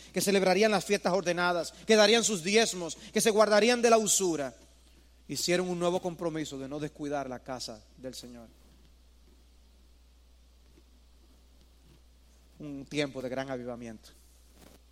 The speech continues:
Pero el tiempo se me ha ido.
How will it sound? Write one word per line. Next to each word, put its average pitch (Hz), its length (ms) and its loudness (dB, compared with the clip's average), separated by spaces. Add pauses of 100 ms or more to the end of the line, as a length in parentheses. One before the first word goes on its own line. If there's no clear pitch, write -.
(1600)
Pero 196 260 2 (160)
el 151 120 -8
tiempo 185 240 0
se 196 100 -4
me 180 80 0
ha 180 80 2
ido. 160 260 -2